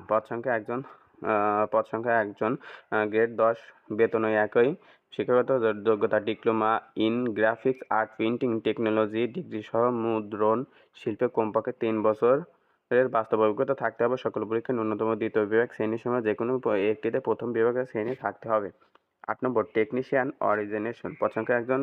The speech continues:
বে-, গ্রেড ষোলো, বেতন নয় হাজার তিনশো থেকে বাইশ হাজার চারশো নব্বই টাকার পর্যন্ত। শিক্ষাগত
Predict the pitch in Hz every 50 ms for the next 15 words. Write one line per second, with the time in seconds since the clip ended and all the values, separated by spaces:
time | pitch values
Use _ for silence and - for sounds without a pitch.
0 | 143 127 107 110 107 - - - 160 143 110 110 113 110 - - - 107 107 107
1 | 107 107 113 135 - - - - _ _ - - 107 110 - 117 107 107 107 107
2 | 110 120 131 131 - 113 110 - 123 117 139 123 113 127 131 113 110 107 107 107
3 | - 113 117 127 - - 107 - - 120 113 104 101 101 104 101 107 101 - 107
4 | 98 - - 101 101 92 - - - 139 - - 131 127 123 123